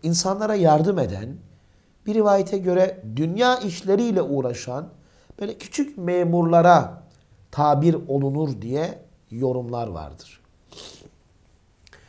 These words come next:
Bir kayığın eskimiş, delinmiş, böyle harabe bir halde,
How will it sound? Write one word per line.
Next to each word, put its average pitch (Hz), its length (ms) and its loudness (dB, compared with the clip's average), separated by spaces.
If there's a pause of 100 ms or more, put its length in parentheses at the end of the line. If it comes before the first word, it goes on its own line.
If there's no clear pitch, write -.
(260)
Bir 240 220 0
kayığın 165 720 6 (300)
eskimiş, 156 920 -4 (520)
delinmiş, 139 880 0 (460)
böyle 147 460 0 (360)
harabe 175 560 8
bir 156 80 4
halde, 113 560 -4